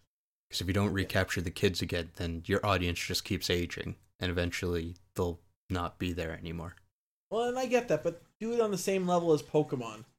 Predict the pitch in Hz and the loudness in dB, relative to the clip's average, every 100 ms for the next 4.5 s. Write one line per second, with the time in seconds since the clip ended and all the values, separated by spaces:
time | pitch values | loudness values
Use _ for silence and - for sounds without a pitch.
0 | _ _ _ _ _ _ _ _ _ _ | _ _ _ _ _ _ _ _ _ _
1 | _ _ _ _ - 135 143 165 - _ | _ _ _ _ -8 -4 -2 -4 -8 _
2 | _ _ _ _ _ _ _ _ _ _ | _ _ _ _ _ _ _ _ _ _
3 | _ _ _ - 160 190 190 - - 214 | _ _ _ 0 6 8 6 2 4 4
4 | 202 - 147 123 113 | 4 4 2 2 -10